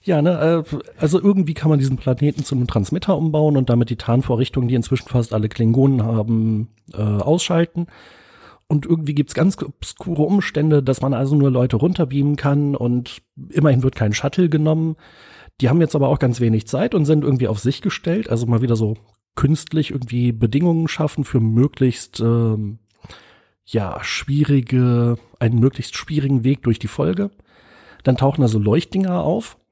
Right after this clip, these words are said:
und dann stellt sich raus, das ist eine Lebensform und wenn das eine Lebensform ist, dann kann man ja nicht einfach irgend so einen Transmitter anmachen. Die müsste man ja erstmal um Erlaubnis fragen, aber das geht nicht, weil Saru findet jetzt irgendwie seinen Frieden.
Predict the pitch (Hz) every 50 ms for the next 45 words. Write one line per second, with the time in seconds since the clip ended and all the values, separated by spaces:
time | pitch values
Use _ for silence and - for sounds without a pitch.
0 | _ _ _ _ _ _ - - - - _ _ _ - 180 180 165 160 147 -
1 | - 139 131 - 123 - - 131 131 - - 117 - 113 117 - 104 98 104 127
2 | 165 180 - - 185 196 190 147 113 123 117 117 107 - 123 113 110 131 135 135
3 | - - 139 135 131 135 123 - 120 113 - 123 120 117 120 113 113 117 - 120
4 | 127 113 123 110 113 123 117 - 110 107 - 107 101 - 135 - - 160 98 90
5 | 101 95 95 98 - 190 247 - _ _ _ _ _ _ - - 123 123 131 -
6 | - 123 120 117 113 101 117 - - - - 113 101 95 98 123 - - 160 -
7 | - - 151 151 170 175 151 120 123 113 113 110 - 117 131 - - 196 196 -
8 | - - 117 123 131 135 143 139 - - 123 113 - 131 127 139 - - 135 135
9 | 123 - 127 120 - - 120 113 113 110 107 107 107 104 - - 104 101 95 95